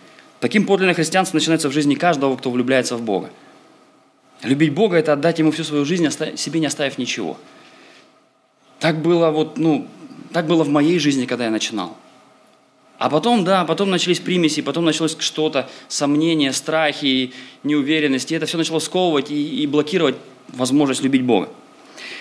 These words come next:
Второе, это мы учимся любить ближнего. Я, наверное, подзатянул уже, да? Мы учимся любить ближнего в нашем обществе. Это, это, это вопрос служения, это вопрос, а, того, что мы несём Евангелие в мир. Причём мы несём не такое Евангелие в мир,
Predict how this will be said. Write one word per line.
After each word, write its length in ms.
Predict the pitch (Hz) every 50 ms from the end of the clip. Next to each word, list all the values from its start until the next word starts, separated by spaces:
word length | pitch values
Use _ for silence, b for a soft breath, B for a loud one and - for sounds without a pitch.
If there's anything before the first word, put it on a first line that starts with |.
| B B
Второе, 260 | - - 165 233 285 277
это 100 | 247 214
мы 120 | 220 240
учимся 320 | 254 247 - 214 180 196
любить 240 | 196 185 185 208 165
ближнего. 320 | 156 180 196 160 147 131 120
Я, 120 | 123 139
наверное, 180 | 143 139 139 135
подзатянул 460 | 135 127 135 135 139 156 170 160 123
уже, 140 | 113 110 101
да? 180 | 123 156 156 B B B B B B B B B B B -
Мы 160 | 131 139 175
учимся 240 | 208 202 180 160 185
любить 200 | 180 175 175 156
ближнего 340 | 156 202 226 185 175 165 151
в 40 |
нашем 260 | 165 165 156 170 160 160
обществе. 380 | 143 127 - 110 - - 120
Это, 360 | 156 - - 196 165 131 - - - - -
это, 240 | 151 147 170 160 147
это 180 | - 160 156 160
вопрос 280 | 160 156 160 185 160
служения, 640 | - - 160 156 139 147 214 233 226 185 139 104 82 - - - -
это 200 | 127 120 127 139
вопрос, 520 | 143 143 147 165 170 160 151 - - - - - - -
а, 440 | - 123 120 113 110 110 107 98 92 - - - - - _ _ _ _ _
того, 180 | - 135 135 151
что 160 | 147 - 151
мы 80 | 143 143
несём 480 | 147 143 139 - - 208 208 202 165 - - - - - - - _ - - -
Евангелие 600 | 120 123 123 120 143 170 190 180 160 165 160 160
в 80 | 139
мир. 200 | 143 160 156 131 -
Причём 280 | - 120 - 160 151
мы 80 | 156 165
несём 220 | 165 165 190 185
не 80 | 180 175
такое 220 | 170 185 185 262
Евангелие 320 | 240 196 175 156 147 143 143
в 40 | 151
мир, 160 | 143 131